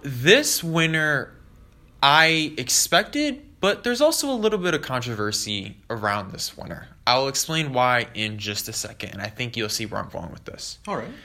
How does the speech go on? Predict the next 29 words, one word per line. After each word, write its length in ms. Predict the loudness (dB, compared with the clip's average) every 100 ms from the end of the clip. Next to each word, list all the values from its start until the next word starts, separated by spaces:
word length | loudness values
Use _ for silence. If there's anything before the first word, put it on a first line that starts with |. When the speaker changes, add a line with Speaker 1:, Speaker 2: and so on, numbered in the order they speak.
| -20 -20 -20
Speaker 1:
First 320 | -2 2 4 4
nominee, 680 | 0 2 0 0 0 -2 -6 -2
Un 220 | 0 0
Dia, 500 | 2 4 4 2 -2
One 320 | -4 -2 0
Day. 300 | 2 4 4
I 140 | 2 0
understand 420 | 0 -2 -4 0
why 160 | 4 4
this 140 | 2
was 120 | -6
nominated. 580 | -2 -2 -2 -2 -2 -2
It 60 | -6
was 180 | -10
Dua 220 | -4 -2 0
Lipa, 380 | 0 -2 -4
J 280 | -4 0 0
Balvin, 460 | 2 2 2 -2 0
Bad 260 | 2 2
Bunny, 280 | 0 -2 -4
and 180 | -4 -6
Taney. 460 | -6 -6 -2 -2 -4
Kind 300 | 0 0 0
of 320 | -2 -4 -10
the 400 | -2 0 -2 -4 -2
Dua 200 | 0 0
Lipa 300 | -2 -4 -4
meshing 600 | -2 -2 -2 -2 -4 -2
with 360 | -2 -2 -8